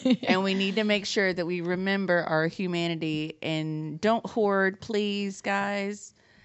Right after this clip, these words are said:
Speaker 1: Yeah, definitely
Speaker 2: Um,
Speaker 1: don't hoard. We have too many people out here in our community that really
Speaker 2: that
Speaker 1: needs,
Speaker 2: need.
Speaker 1: that need small things.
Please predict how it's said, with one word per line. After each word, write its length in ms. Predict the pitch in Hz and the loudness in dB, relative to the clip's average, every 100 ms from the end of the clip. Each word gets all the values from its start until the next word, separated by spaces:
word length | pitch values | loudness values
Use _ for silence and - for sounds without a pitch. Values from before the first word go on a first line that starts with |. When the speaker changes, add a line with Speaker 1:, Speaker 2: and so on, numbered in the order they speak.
| - | -2
Speaker 1:
Yeah, 280 | 170 143 139 | 6 8 8
definitely 500 | 143 151 165 160 160 | 8 6 6 2 2
Speaker 2:
Um, 40 | |
Speaker 1:
don't 220 | 143 139 135 | 2 2 0
hoard. 340 | 147 135 123 | 0 0 0
We 120 | 143 | 2
have 220 | 156 135 - | 4 4 2
too 180 | - | 0
many 180 | 160 151 | 2 0
people 300 | 143 156 156 | 0 0 4
out 120 | 143 139 | 4 4
here 120 | 147 | 2
in 80 | 143 | 0
our 120 | 131 | -2
community 540 | - 143 147 135 135 | -2 -2 0 2 2
that 180 | 127 131 | 2 0
really 480 | 135 139 151 151 143 | -2 0 2 4 4
Speaker 2:
that 60 | 143 | 4
Speaker 1:
needs, 840 | 147 160 147 139 156 - - - _ - | 6 6 6 4 0 -4 -8 -10 _ 4
Speaker 2:
need. 60 | 165 | 4
Speaker 1:
that 80 | 127 | 6
need 460 | 151 160 143 135 | 4 4 4 2
small 480 | - - 175 160 151 | -2 -2 6 8 8
things. 500 | - 139 127 131 | 4 0 2 -2